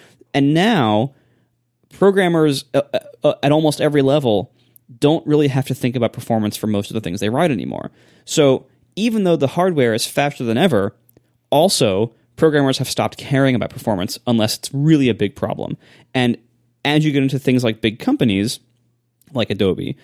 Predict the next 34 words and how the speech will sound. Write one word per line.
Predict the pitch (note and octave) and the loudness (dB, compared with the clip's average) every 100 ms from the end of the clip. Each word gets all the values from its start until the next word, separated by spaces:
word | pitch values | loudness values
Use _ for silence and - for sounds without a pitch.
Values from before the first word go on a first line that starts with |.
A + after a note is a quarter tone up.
| _ - | _ -6
and | A#2 G2 | -4 -2
li-, | A2 - | -4 -2
working | B2 A#2+ A2+ | -2 0 -2
on | A2 | 0
big | A#2 A2+ | -2 -2
projects | A3+ A3+ - - - | -2 -2 -2 -10 -10
like | G#2+ | -12
Photoshop, | - A3 C3 B2 - - - _ _ _ _ _ _ - | -4 -2 0 -2 -8 -10 -16 _ _ _ _ _ _ -20
the | A#2+ C#3 C3 C3 - - | -6 0 2 2 -2 0
argument | D3 D#3 E3 D3 - | 0 2 2 2 -2
for, | - C#3 C3 | 0 4 4
like, | B2 A2+ - _ - | 2 0 -4 _ 0
"We | C#3 | 0
need | C3+ | 2
to | C3+ | 0
make | B2 - | 0 0
the | |
new | B2 D3 | 2 2
dialogue | B2+ G#2+ G#2+ G#2+ G#2 | 2 0 0 -2 -4
fast" | - D#3 B2+ G#2 - - _ - | -2 0 0 -2 -6 -16 _ -4
has | D#3 - | -4 0
to | C3+ | 2
go | C#3 | 2
through | C3+ | 2
so | C3 C3+ C#3+ | 0 0 2
many | C#3+ | 0
people, | C3 - - - - _ | 0 -4 -8 -10 -14 _
and | A#2 A2 | -2 0
they | |
have | A2 | 0
so | - D3+ | 0 0
many | E3 D#3 | 0 0
conflicting, | C#3+ C3 - C3 B2 A#2+ A2 - _ _ | -2 -4 -4 0 0 0 -2 -6 _ _
uh, | A2 F#2 E2 | -4 -2 -4